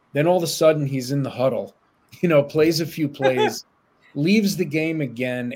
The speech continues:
After the game, he said his wife texted him and said, "Get back in there," um, which is just strange. Like I said at the beginning, he's, he's, he's, I think he's my favorite player on the team 'cause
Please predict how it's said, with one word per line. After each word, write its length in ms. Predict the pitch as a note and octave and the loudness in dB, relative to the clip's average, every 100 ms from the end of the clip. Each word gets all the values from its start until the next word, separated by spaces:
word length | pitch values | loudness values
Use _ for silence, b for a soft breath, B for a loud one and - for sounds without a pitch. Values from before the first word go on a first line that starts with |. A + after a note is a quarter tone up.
| C#3+ | -2
After 320 | D#3 D3+ E3+ | -2 0 -2
the 100 | D3+ | 0
game, 320 | C#3 C#3+ D3 | 0 0 -2
he 80 | B2+ | -4
said 220 | - C#3 | -2 -2
his 140 | B2 | -2
wife 360 | A2+ A#2+ C#3 C#3 | -6 -2 -2 -2
texted 420 | - C#3+ C#3+ C3+ | 0 0 0 -10
him 120 | A2+ A2 | -10 -10
and 100 | G#2+ | -10
said, 260 | C3 A2 | -10 -8
"Get 200 | B2 A#2+ | -6 -4
back 280 | C3 A#2+ - | -4 -6 -6
in 180 | A#2+ A#2+ | -8 -8
there," 300 | G2+ G2 - _ _ _ _ _ - | -10 -14 -16 _ _ _ _ _ -8
um, 440 | C3 A#2+ A2 G#2 - _ _ _ _ _ - | -6 -4 -6 -10 -14 _ _ _ _ _ -8
which 180 | C3 C3+ | -6 -6
is 140 | A#2 | -8
just 240 | - C#3 | -6 -6
strange. 640 | - - A#2+ A2+ G2 G2+ - | -6 -6 -4 -4 -6 -8 -2
Like 140 | D#3 | 4
I 60 | F#3+ | 4
said 240 | F3+ G#3 F#3 | 6 2 0
at 60 | |
the 60 | D3+ | -2
beginning, 440 | C#3 C#3 B2+ G#2 | -2 -2 -2 -4
he's, 200 | A2+ G#2+ - | -10 -14 -14
he's, 180 | C3 B2 - | -14 -14 -8
he's, 220 | D3+ E3 | -6 -2
I 100 | D3+ | -2
think 160 | D#3+ F#3+ | -2 -4
he's 140 | E3+ | -2
my 120 | E3 | -2
favorite 340 | D3+ D3+ C#3+ C#3+ | 2 2 2 0
player 300 | C#3+ C3+ B2+ | -2 -2 0
on 100 | A#2 | -4
the 60 | A2 | -8
team 340 | - B2 A2+ | -8 -8 -8
'cause 340 | A2+ A2 G2+ | -8 -12 -12